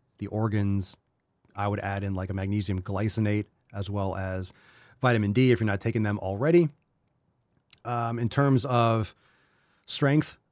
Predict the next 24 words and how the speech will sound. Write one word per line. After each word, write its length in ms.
I 140
personally 460
would 120
recommend 500
doing 240
more 200
club 340
work. 240
It'll 120
improve 280
your 100
grip 260
strength 400
and 140
improve 400
your 120
shoulder 520
and 140
elbow 320
integrity, 500
which 160
is 100
fantastic 680
for 600